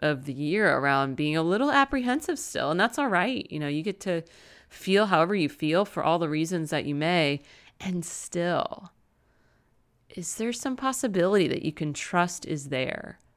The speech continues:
just because it's there? And in this whole aura of possibility, I also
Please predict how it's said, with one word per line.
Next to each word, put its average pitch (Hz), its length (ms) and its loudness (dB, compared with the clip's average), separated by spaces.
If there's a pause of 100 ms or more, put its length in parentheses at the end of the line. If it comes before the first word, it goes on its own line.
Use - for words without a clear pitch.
just - 240 -8
because 247 380 -4
it's - 200 -8
there? 156 540 -4 (1300)
And 185 120 0
in 208 220 4
this 185 300 2 (160)
whole 190 600 0 (300)
aura 180 300 4
of 147 280 0
possibility, 139 1040 -4 (1900)
I 165 120 -6
also 151 600 0